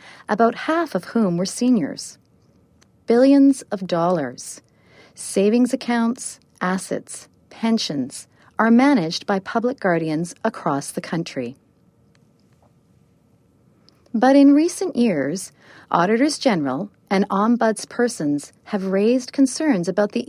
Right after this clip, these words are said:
inner workings of the closely entwined capacity assessment and public guardian systems. In our countrywide patchwork of well-intentioned bureaucracies, some seniors find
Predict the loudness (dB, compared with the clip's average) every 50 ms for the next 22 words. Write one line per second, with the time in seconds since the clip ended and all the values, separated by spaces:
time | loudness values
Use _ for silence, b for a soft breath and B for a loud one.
0 | 2 2 2 2 -2 -4 -4 -4 -4 -6 -4 -2 -2 -2 -4 -6 -12 -20 B B
1 | B B B B -6 -4 -4 -6 -6 -8 -10 -4 -2 0 0 0 -2 -4 -4 -2
2 | -2 -2 0 0 -4 -4 -4 -4 -2 -2 -2 -2 -2 -4 -6 -6 -10 -10 -10 -6
3 | -4 -4 -4 -4 -4 -6 -4 -4 -4 -4 -6 -8 -6 -4 -2 -2 -2 -4 -4 -4
4 | -4 -4 -4 -8 B B B B B B B 0 0 0 0 -2 -2 0 0 -2
5 | -4 -2 -2 0 0 0 0 0 0 -2 -2 -4 -4 -6 -6 -4 -4 -4 -4 -4
6 | -4 -6 -12 -16 -18 _ _ _ _ _ _ _ _ b b b b b b b
7 | b b 2 4 4 4 4 2 0 2 2 2 2 2 0 0 2 2 2 2
8 | 0 -2 -4 -4 -4 -4 -4 -4 -4 -4 -2 -2 -2 -2 -4 -6 -4 -4 -4 -2
9 | -2 0 2 2 2 2 2 0 -2 -2 -2 -2 -2 -2 -2 -2 -2 0 0 0
10 | 0 -2 -4 -8 -6 -4 -4 -4 -4 -4 -8 -10 -16 -20 b b b b b b
11 | b b -18 -12 -4 0 2 2 2 2 2 4 4 6 8 6 6 4 2 -2
12 | 0 0 2 2 0 -2 -2 -4 -6